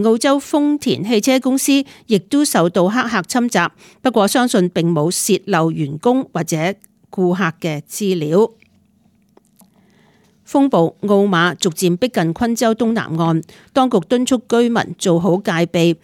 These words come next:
預料風暴會帶嚟狂風暴雨。氣象局暫時未確定風暴嘅途徑，不過估計可能會喺週末登陸。目前奧馬已經造成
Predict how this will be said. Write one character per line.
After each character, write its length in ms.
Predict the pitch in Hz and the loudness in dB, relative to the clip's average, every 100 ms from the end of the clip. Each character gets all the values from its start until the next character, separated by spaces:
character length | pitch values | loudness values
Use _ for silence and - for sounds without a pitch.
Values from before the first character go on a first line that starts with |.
| - - | -14 -2
預 120 | 226 | 2
料 160 | 240 233 | 4 4
風 240 | 233 330 330 | 2 0 2
暴 200 | 214 180 | 2 4
會 160 | 190 | 2
帶 220 | 202 190 | 2 0
嚟 180 | 190 139 | 0 -2
狂 260 | - 185 151 | -4 -10 -8
風 240 | 151 262 | -2 -2
暴 220 | 247 156 | 0 0
雨。 320 | 156 156 175 - _ _ - | 0 2 2 2 _ _ -2
氣 100 | 220 | 2
象 200 | 214 185 | 2 2
局 80 | 185 | 0
暫 360 | - 180 147 | -2 -4 -2
時 300 | 175 - 147 | -4 -4 -4
未 160 | 156 165 | -4 -4
確 180 | - 190 | -2 -2
定 180 | 175 170 | 0 -2
風 260 | 156 - 254 | -2 -4 -2
暴 180 | 233 143 | -2 -2
嘅 160 | 160 | -4
途 280 | 151 180 127 | -6 -6 -6
徑， 240 | 151 185 180 - - - - | 0 2 0 -4 -20 -12 -4
不 100 | 262 | 0
過 100 | 226 | 0
估 220 | 208 240 | 0 0
計 240 | 247 214 | 2 2
可 120 | 233 | 2
能 160 | 269 196 | 2 2
會 100 | 160 233 | 2 2
喺 140 | 190 | 2
週 280 | 214 269 262 | 0 0 2
末 180 | 247 175 | 2 -2
登 320 | - 226 226 | 0 -2 0
陸。 180 | 175 - _ - - | 0 -2 _ -20 -12
目 140 | - 196 | -2 -2
前 320 | - 180 156 | 0 0 0
奧 240 | - 220 | 0 0
馬 240 | 226 180 190 | 2 2 2
已 160 | 208 | 0
經 180 | 202 285 | 2 0
造 180 | 254 170 | 2 0
成 180 | 175 | 0